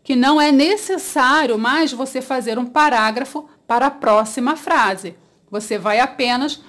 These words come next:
colocar no cantinho da linha.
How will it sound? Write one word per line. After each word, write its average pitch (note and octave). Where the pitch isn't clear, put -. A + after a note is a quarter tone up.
colocar D4
no C4+
cantinho C#4+
da C#4+
linha. G3